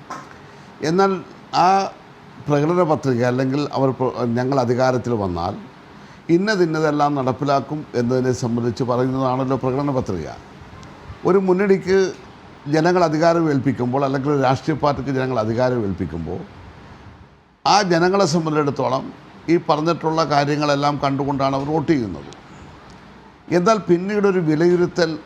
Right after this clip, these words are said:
അത്തരം കാര്യങ്ങൾ ഒരിക്കലും ഉണ്ടാകാറില്ലായിരുന്നു എന്നുള്ളതാണ് യഥാർത്ഥത്തിൽ കേരളത്തിലെ രണ്ടായിരത്തി പതിനാറ് വരെയുള്ള ഒരു അനുഭവം എടുത്തു നോക്കിയാൽ നമുക്ക് കാണുവാൻ കഴിയുന്നത്. രണ്ടായിരത്തി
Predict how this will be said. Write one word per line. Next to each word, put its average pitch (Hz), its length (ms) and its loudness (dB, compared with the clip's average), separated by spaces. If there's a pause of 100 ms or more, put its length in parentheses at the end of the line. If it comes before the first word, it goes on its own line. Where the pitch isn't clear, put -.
അത്തരം 160 320 -2
കാര്യങ്ങൾ 147 360 0 (160)
ഒരിക്കലും 139 440 -2
ഉണ്ടാകാറില്ലായിരുന്നു 139 1160 2 (120)
എന്നുള്ളതാണ് 104 580 -4 (880)
യഥാർത്ഥത്തിൽ 165 600 0 (180)
കേരളത്തിലെ 147 640 0 (120)
രണ്ടായിരത്തി 143 720 0 (100)
പതിനാറ് 135 560 0
വരെയുള്ള 117 380 -2 (100)
ഒരു 110 140 0
അനുഭവം 120 420 -2
എടുത്തു 107 280 -4
നോക്കിയാൽ 98 460 -6
നമുക്ക് 98 300 -6
കാണുവാൻ 87 420 -6
കഴിയുന്നത്. 65 420 -14 (1200)
രണ്ടായിരത്തി 208 600 2